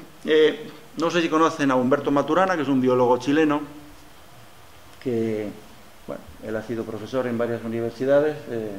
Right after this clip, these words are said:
de prestigio, entre comillas, entonces, claro, a mí me, me interesa mucho este tipo de, de planteamientos que él hace. Los seres humanos somos seres emocionales y usamos nuestro razonar para justificar o negar nuestras emociones.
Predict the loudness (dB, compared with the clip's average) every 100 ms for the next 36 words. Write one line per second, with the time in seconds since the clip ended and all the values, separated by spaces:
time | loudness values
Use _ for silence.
0 | -14 -16 -12 -10 -6 -4 -4 -4 -6 -4
1 | -2 -2 -2 -4 -16 -18 -20 -12 2 2
2 | 4 6 6 4 2 0 0 -2 -2 0
3 | 0 0 0 0 0 0 0 -2 -2 0
4 | 2 0 -2 -2 -2 0 0 -2 -2 -4
5 | 0 -2 -2 -6 -8 -20 -20 -20 -20 -10
6 | -2 2 2 4 2 2 0 -2 -2 -2
7 | 0 -2 -2 0 0 2 4 4 2 0
8 | 0 -2 0 2 2 0 0 0 0 -2
9 | -6 -2 0 2 2 2 2 0 -2 -4
10 | -4 -6 -6 -10 -10